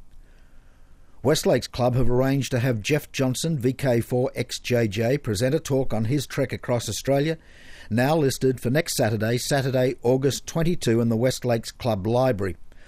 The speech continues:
Also, Westlakes, in conjunction with Port Stephens Amateur Radio Club, have registered and are operating Nora Head Lighthouse today as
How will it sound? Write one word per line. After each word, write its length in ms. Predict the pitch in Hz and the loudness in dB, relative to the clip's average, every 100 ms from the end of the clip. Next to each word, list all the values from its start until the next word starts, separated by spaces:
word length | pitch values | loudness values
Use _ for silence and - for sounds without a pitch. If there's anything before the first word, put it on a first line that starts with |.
| - - - | -20 -20 -2
Also, 340 | 202 226 127 117 | 0 2 4 4
Westlakes, 560 | 123 - 131 156 - | 2 2 0 0 0
in 80 | 127 | -2
conjunction 500 | 123 113 135 131 117 | 0 0 0 0 0
with 200 | 110 - | -2 -2
Port 240 | - 135 | -2 -2
Stephens 480 | - - 165 151 113 | 0 0 2 2 0
Amateur 220 | 107 101 | 0 0
Radio 280 | 104 117 120 | 0 2 0
Club, 320 | 117 131 143 - - - - | 0 -2 -4 -6 -16 -10 -2
have 240 | 156 180 | 0 2
registered 540 | 147 120 107 131 143 - | 2 2 0 0 0 -2
and 220 | 131 147 - | -2 -2 0
are 220 | 143 175 | 0 0
operating 540 | - 175 127 117 123 117 | -2 0 2 4 2 2
Nora 320 | 143 185 160 | 4 4 4
Head 180 | 113 104 | 2 2
Lighthouse 440 | 117 110 117 110 | 0 2 0 0
today 400 | - 113 139 147 | 0 2 2 2
as 340 | - 143 165 | 2 0 -2